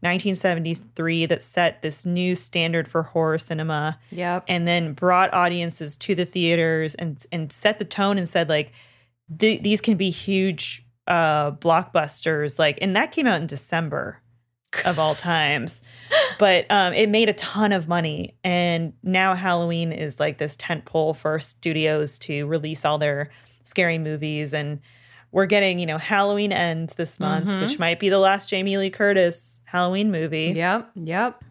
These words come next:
Speaker 2: You never
Speaker 1: Um,
Speaker 2: know. They just somehow keep happening. <laughs>
Speaker 1: It, yeah, I love her. I love
Speaker 2: Oh,
Speaker 1: her. And
Speaker 2: for
Speaker 1: I,
Speaker 2: sure.
Speaker 1: I wish she'd never stopped. But the,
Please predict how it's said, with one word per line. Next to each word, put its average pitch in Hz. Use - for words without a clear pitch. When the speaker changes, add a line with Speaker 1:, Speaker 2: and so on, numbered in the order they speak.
Speaker 2:
You 254
never 349
Speaker 1:
Um, 240
Speaker 2:
know. 190
They 180
just 196
somehow 185
keep 151
happening. 143
<laughs> 523
Speaker 1:
It, 247
yeah, 247
I 349
love 220
her. 180
I 480
love 403
Speaker 2:
Oh, 294
Speaker 1:
her. 170
And 165
Speaker 2:
for 254
Speaker 1:
I, 226
Speaker 2:
sure. 180
Speaker 1:
I 202
wish 214
she'd 214
never 185
stopped. 185
But 170
the, 190